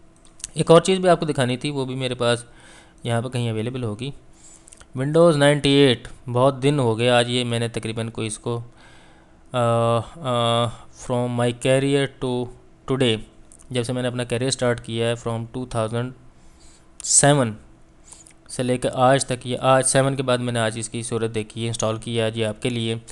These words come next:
और दिखाने का मकसद क्या था जी, आप इसके ऊपर राइट क्लिक करें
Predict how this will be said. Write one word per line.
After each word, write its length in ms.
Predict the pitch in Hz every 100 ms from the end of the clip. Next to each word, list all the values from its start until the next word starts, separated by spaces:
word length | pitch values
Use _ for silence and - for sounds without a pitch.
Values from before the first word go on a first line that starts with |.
| - - - -
और 120 | 147
दिखाने 300 | 143 143 147 185
का 60 |
मकसद 260 | 175 160 160
क्या 160 | 143 127
था 140 | 143
जी, 120 | 143
आप 180 | 135 135
इसके 180 | 139 147
ऊपर 120 | 131
राइट 220 | 123 123
क्लिक 260 | - 147 -
करें 360 | 127 127 127